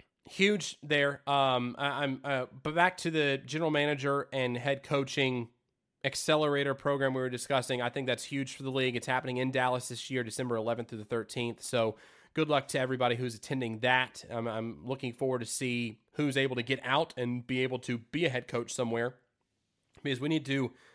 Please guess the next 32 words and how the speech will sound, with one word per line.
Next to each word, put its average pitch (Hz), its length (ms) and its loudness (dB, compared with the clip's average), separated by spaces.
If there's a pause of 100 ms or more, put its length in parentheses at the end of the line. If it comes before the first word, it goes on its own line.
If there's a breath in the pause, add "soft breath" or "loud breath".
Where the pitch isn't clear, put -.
(180 soft breath)
eliminate 190 460 6
the 127 60 -4
Brandon 131 280 2
Staleys 117 400 0
of 110 60 -6
the 107 60 -2
world 101 260 -4
and 107 100 -8
put 160 160 -2
them 127 120 0
back 131 380 2
where 131 140 0
they 113 240 0
belong, 139 580 4
which 127 160 -4
will 127 80 -2
be 123 220 -2
a, 110 160 -2
a 127 80 -6
coordinator 151 500 0
position 127 460 -2
somewhere. 123 540 2 (520 soft breath)
Um, 113 480 0
I, 110 400 -4
I 123 40 -2
don't 123 220 0
think 120 200 -2
Brandon 117 240 0
Staley 110 340 -2
is 113 340 -6
right 120 400 0
for 120 540 -2